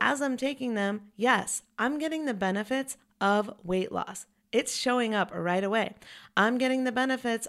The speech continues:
of feeling lighter in my body. I'm getting the benefits of literally zero sugar cravings, which, look, I have reduced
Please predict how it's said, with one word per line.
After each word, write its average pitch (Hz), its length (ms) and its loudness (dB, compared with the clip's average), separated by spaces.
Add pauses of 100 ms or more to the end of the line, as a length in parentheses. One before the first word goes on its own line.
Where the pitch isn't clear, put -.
of 202 240 0
feeling 214 400 -4
lighter 190 460 -2
in 190 180 -4
my 185 140 0
body. 196 400 -2
I'm 196 180 -2
getting 233 240 -2
the 233 80 -2
benefits 202 500 -4
of 196 240 -2 (240)
literally 262 520 -2
zero 233 340 -4
sugar 226 320 -4
cravings, 180 460 -4
which, 190 200 -4 (220)
look, 196 320 0 (400)
I 226 140 4
have 214 140 2
reduced 175 640 -4